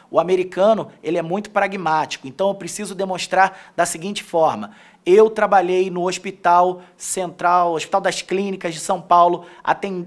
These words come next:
já, no, no, no, na época que eu trabalhei lá, eu atendi mais de mil pacientes, recuperando ma-, eh, noventa por cento desses pacientes,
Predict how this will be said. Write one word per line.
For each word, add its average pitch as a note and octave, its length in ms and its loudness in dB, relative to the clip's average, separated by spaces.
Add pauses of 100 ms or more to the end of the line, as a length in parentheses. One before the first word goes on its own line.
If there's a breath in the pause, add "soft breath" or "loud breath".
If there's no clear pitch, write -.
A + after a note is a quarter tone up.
já, E3+ 260 -6
no, E3 200 -10
no, F#3 280 -8
no, D#3+ 280 -4
na E3+ 160 2
época G3+ 240 0
que G#3 80 -12
eu F#3 60 -6
trabalhei F3+ 400 -2
lá, E3+ 260 2 (240 loud breath)
eu D3+ 80 0
atendi F3+ 460 -4
mais F3+ 300 0
de F#3 100 -10
mil G3 340 -4
pacientes, F3 840 -6 (220 loud breath)
recuperando F#3 880 0 (160 loud breath)
ma-, E3 440 4
eh, - 20 4
noventa F#3 440 0
por F#3 200 -10
cento F3+ 280 -6
desses E3 280 -8
pacientes, E3+ 800 -6